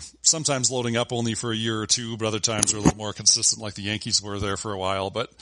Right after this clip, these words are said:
um, those are some tough series. And then, um, you, it was kind of a little bit of give and take there of the Twins kept getting there because they always had at least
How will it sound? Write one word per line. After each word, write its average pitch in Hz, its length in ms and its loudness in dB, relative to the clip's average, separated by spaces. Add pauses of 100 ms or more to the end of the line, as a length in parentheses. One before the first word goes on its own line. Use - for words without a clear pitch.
(580)
um, 95 340 -8 (1040)
those 143 180 -4
are 151 60 2
some 123 200 2
tough 127 300 0
series. 107 800 2 (240)
And 110 160 -2
then, 107 320 -2 (760)
um, 104 460 -4 (140)
you, 120 140 -10 (540)
it - 40 -8
was 131 120 4
kind 151 200 0
of 123 80 0
a 117 280 2 (1000)
little 156 140 2
bit 143 120 2
of 131 60 -2
give 127 140 2
and 117 100 -2
take 135 260 2
there 117 320 2
of 104 300 -2
the 120 80 -2
Twins 143 440 2
kept 120 300 -4
getting 143 240 2
there 156 300 2 (200)
because 127 320 2
they 120 100 0
always 113 320 2
had 117 240 -2
at 110 140 -2
least - 520 0